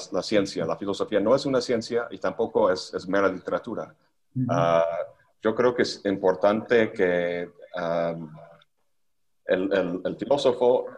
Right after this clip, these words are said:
Speaker 1: la filósofa con sus herramientas intelectuales pueda analizar la, la, la realidad de una forma no meramente caprichosa y literaria,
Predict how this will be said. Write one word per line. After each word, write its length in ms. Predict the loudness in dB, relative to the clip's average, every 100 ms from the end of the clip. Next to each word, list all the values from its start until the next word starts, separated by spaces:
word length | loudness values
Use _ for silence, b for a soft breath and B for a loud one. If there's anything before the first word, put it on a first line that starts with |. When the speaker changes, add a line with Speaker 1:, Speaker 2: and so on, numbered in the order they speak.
| -10
Speaker 1:
la 100 | -10
filósofa 580 | -2 0 2 2 2 0
con 320 | 2 0 0
sus 540 | -6 -6 -6 -6 -8 -4
herramientas 600 | 0 2 4 2 2 -4
intelectuales 680 | -4 -10 -10 0 2 2 0
pueda 360 | 2 4 4 2
analizar 440 | -2 -2 2 2
la, 300 | 4 2 0
la, 240 | -4 -4 -2
la 120 | 0
realidad 640 | 2 0 2 2 2 2 -6 b b b 0
de 120 | 2
una 180 | 4 4
forma 400 | 4 4 6 4
no 320 | 4 4 4
meramente 480 | 4 4 4 2 0
caprichosa 800 | 0 -2 0 2 2 4 2 2
y 80 | -4
literaria, 680 | -4 0 2 4 4 2